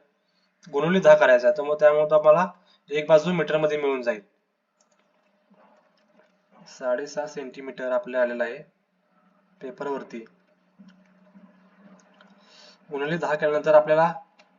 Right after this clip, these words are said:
सॉरी, साडेसहा सेंटीमीटर गुणिले दहा केल्यानंतर आपल्याला बाजू मिळून जाईल पासष्ट मीटर. तर आपल्या नकाशाची बाजू ही किती आहे? पासष्ट मीटर येणार आहे.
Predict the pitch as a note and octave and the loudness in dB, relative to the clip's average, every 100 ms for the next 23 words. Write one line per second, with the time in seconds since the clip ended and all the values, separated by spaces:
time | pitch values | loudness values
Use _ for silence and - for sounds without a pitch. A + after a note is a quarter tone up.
0 | _ _ _ _ - B2+ - - _ _ | _ _ _ _ -6 -6 -6 -16 _ _
1 | _ _ _ _ - C#3 C3 D3+ D#3 C#3+ | _ _ _ _ -12 -8 -6 -6 -6 -6
2 | C#3 - _ _ _ - C3 C3+ C#3+ D3 | -8 -14 _ _ _ -18 -16 -12 -10 -8
3 | C3+ C3+ C#3 E3 E3 C#3 D3 D3 D3 D3 | -8 -6 -6 -6 -6 -6 -4 -6 -6 -4
4 | C#3+ C#3+ C#3+ C3+ D3+ F3+ - _ _ _ | -4 -6 -4 -4 -6 -10 -12 _ _ _
5 | _ _ - C#3+ D3+ D3 D3+ D3+ D3+ F3 | _ _ -10 -4 0 2 2 6 6 6
6 | - E3+ D#3 D#3 D3+ - _ _ - D3+ | -4 -2 4 4 4 -6 _ _ 4 4
7 | E3 E3 F3 E3+ E3+ E3+ E3+ D#3 D#3+ E3 | 4 0 0 -4 -6 0 2 2 -4 -6
8 | E3 D#3+ F#3 - D3+ D3 D#3+ D#3 E3+ D#3 | 0 0 0 -4 0 0 0 -8 -8 -6
9 | D#3+ D#3 C#3 C3+ C#3+ | -2 0 2 0 -2